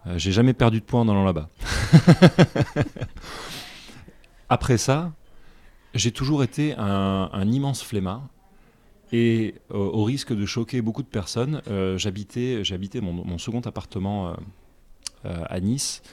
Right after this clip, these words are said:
euh, était vraiment juste en face d'un Carrefour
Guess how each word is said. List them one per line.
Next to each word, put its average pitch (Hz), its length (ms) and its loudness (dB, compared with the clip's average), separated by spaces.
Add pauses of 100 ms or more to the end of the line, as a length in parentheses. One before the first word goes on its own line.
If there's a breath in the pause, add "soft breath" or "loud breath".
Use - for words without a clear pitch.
(460 loud breath)
euh, 87 280 -2
était 95 260 -6
vraiment 101 340 -2
juste 123 260 -6
en 101 80 -4
face 113 300 -6
d'un 85 720 -6
Carrefour 123 580 -6